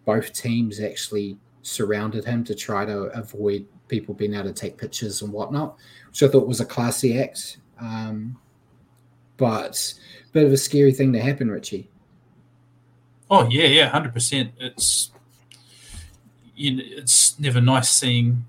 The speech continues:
Speaker 2: something like that happen. I, um, yeah,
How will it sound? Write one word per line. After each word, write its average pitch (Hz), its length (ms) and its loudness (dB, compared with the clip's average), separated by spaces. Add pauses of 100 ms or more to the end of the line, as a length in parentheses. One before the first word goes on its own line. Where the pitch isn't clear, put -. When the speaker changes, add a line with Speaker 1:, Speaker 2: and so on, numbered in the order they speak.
Speaker 2:
something 123 300 -4
like 123 180 2
that 120 140 0
happen. 123 480 -2 (640)
I, 120 240 2
um, 117 640 -2 (1600)
yeah, 117 240 0